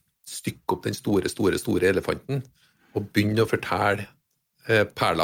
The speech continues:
av ulikt slag, da, både jaktperler og fiskeperler og turperler. Men akkurat nå, da, kan, fiskeperlene, det vi, vi kan fortelle hvordan du kommer deg dit, og hvordan type fisk kan du forvente. Og vi viser, ikke minst så viser vi bilder for å gi litt inspirasjon.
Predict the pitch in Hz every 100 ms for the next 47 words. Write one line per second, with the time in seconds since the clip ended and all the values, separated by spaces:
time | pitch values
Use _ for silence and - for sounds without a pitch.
0 | 110 101 85 73 101 131 107 98 98 92
1 | 87 80 - 95 104 123 - - - 82
2 | 82 101 98 - 92 101 104 107 - 110
3 | 104 104 101 107 120 113 110 117 104 98
4 | - - _ - - - - 80 95 127
5 | 131 - _ - 110 117 107 110 - 104
6 | 110 92 92 - - - 95 - 85 -
7 | 110 151 175 165 - 104 - - - -
8 | - 107 - - 131 117 113 120 131 160
9 | - - _ - _ 113 113 113 120 -
10 | - 101 127 - - 117 120 131 131 117
11 | - 92 101 101 85 - - 113 107 98
12 | 110 113 92 - - 127 120